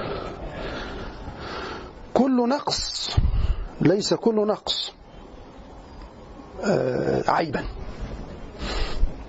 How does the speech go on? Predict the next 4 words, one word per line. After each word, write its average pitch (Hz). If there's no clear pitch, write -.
ليس 160
كل 160
نقص -
عيبا. 110